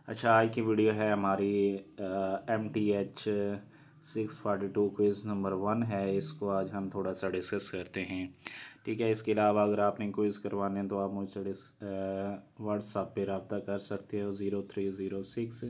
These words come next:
सिक्स सेवन नाइन थ्री सेवन सेवन सिक्स। ठीक है,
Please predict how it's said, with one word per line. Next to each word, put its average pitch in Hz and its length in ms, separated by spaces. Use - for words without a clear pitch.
सिक्स 117 400
सेवन 98 580
नाइन 101 600
थ्री 101 440
सेवन 101 500
सेवन 98 560
सिक्स। - 680
ठीक 95 180
है, - 220